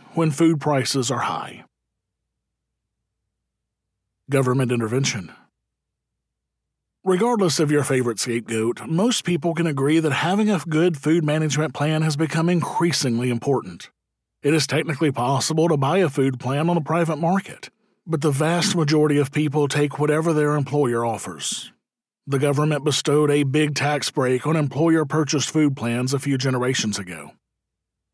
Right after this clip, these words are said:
However, now even employers are struggling to absorb the inflation of food plan premiums.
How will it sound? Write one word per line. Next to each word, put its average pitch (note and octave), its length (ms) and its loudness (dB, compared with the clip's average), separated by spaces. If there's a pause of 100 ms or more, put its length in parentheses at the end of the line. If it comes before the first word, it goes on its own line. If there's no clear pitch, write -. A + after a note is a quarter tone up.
(480)
However, F3+ 440 0
now G#3 380 0
even G3+ 260 0
employers D3+ 640 0
are B2+ 80 -4
struggling F3 580 0
to G3 160 2
absorb D#3 500 2
the D#3+ 120 2
inflation D3 560 -2
of C3+ 120 -2
food C#3 240 -2
plan B2+ 240 -4
premiums. G2 640 -6